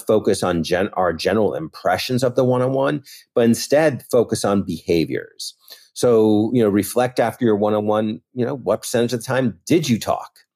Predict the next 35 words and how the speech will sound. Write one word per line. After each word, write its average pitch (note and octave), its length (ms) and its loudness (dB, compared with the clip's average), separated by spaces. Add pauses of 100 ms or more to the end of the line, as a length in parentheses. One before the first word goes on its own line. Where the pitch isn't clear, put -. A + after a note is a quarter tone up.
(520)
right? A2+ 300 2
And A2 460 -2
think E3 200 2
about - 300 -2
that. A1 260 -8 (540)
Reflect A#2 580 0
on B2 180 4
whether, A2+ 580 2 (200)
you B2 100 0
know, A#2 140 4
did G#2+ 260 0
your A#2 160 4
direct G#2+ 480 0
provide A#2 380 0
the C3 40 0
solutions? B2 640 -2
Reflect A2 460 -2
on A#2+ 160 0
whether A2 340 2
there G#2+ 140 2
was G#2+ 160 2
a G#2+ 80 0
proper A2+ 400 -2
close D3 480 2
at F#2+ 140 0
the F2 160 -2
end D#2+ 260 -4
where G2+ 100 0
you G2+ 220 -2
recapped G#2 640 -4
everything G#2 460 0
that F#2+ 120 0
was F#2+ 140 -2
discussed - 580 -2
and F#2+ 300 0